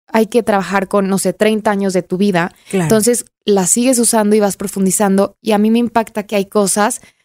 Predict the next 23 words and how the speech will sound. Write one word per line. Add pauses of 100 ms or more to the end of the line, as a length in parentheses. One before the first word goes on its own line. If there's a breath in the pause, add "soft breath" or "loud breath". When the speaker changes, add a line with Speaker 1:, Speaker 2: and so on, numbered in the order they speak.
(400 soft breath)
Speaker 1:
que,
mm, (400)
que (120)
durante
muchísimo
tiempo
quise
cambiar,
que
con
las
herramientas
pude
hacerlo.
Y
así
hay (440)
el
ejemplo
de
muchas
personas.
Ahora,